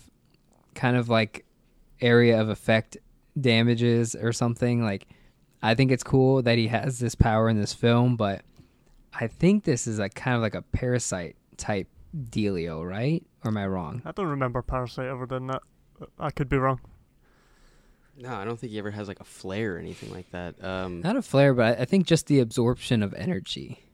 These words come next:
Speaker 2: Yeah, he definitely absorbs it. But so the
Speaker 3: Yeah.
Speaker 2: Doomsday, like, well, it's kind of ra-, less absorbing, but more adaptation. But it doesn't release any of it like that,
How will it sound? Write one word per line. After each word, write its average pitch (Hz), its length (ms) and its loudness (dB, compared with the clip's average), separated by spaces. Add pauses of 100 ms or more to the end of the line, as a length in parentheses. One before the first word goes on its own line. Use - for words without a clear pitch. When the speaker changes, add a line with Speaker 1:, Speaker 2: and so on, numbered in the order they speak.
(140)
Speaker 2:
Yeah, 170 100 4
he 143 60 2
definitely 165 340 -2
absorbs 123 380 -12
it. 151 120 -14
But 151 300 2
so 196 160 0
the 175 100 2
Speaker 3:
Yeah. 127 200 -2 (100)
Speaker 2:
Doomsday, 143 420 0
like, 123 300 2
well, 131 200 6
it's 127 120 -4
kind 131 160 -6
of 113 180 -12 (420)
ra-, 123 200 -2 (180)
less 143 320 -2
absorbing, 127 560 0
but 127 120 0
more 123 200 2 (240)
adaptation. 127 680 -2 (280)
But 127 140 -2
it 127 80 -6
doesn't 131 280 -2
release 123 360 0
any 139 180 -2
of 131 120 -4
it - 140 -6
like 127 160 -6
that, 127 180 -6